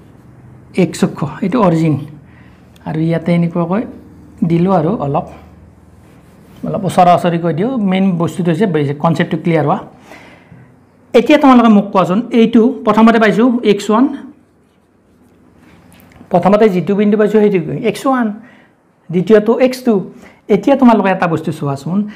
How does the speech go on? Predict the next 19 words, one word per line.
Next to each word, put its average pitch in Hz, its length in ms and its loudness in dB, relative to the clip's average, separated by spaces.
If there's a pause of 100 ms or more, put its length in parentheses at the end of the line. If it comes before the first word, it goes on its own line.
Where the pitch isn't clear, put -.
(560)
এই, 302 100 -4 (100)
এইখিনি 240 300 6
দূৰত্ব, 170 440 -2 (1120)
এম 220 200 4 (120)
এন, 190 220 0 (1600)
দূৰত্ব 180 420 2
উলিয়াবলৈ 185 520 2
আমি 226 180 2
এনেকৈ 254 260 4
লিখিব 214 200 2
পাৰোঁনে? 196 260 0
এই 254 120 0
গোটেইখিনিৰ 208 540 4
পৰা, 131 220 -4 (920)
এই 196 160 2 (220)
গোটেইখিনি 170 360 2
যে 143 140 -2
আছে, 175 180 -6
এইখিনি, 147 440 -2